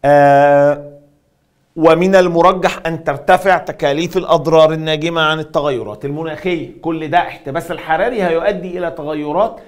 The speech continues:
أو عواقب وخيمة. كل الجمل دي تمشي. طيب، يبقى أنت كده كمان حليت السؤال المقالي. طيب يا سيدي، تعالى الأول نشوف،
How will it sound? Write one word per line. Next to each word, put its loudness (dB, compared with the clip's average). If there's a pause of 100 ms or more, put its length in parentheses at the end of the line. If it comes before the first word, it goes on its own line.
(320)
أو 0
عواقب -2 (600)
وخيمة. -4
كل 0
الجمل -2
دي -10
تمشي. -14 (1300)
طيب، -2
يبقى -2
أنت -4
كده -2
كمان -4
حليت -8
السؤال -4 (400)
المقالي. 0 (1200)
طيب 0
يا -10
سيدي، -18 (360)
تعالى 2
الأول -2 (100)
نشوف، -4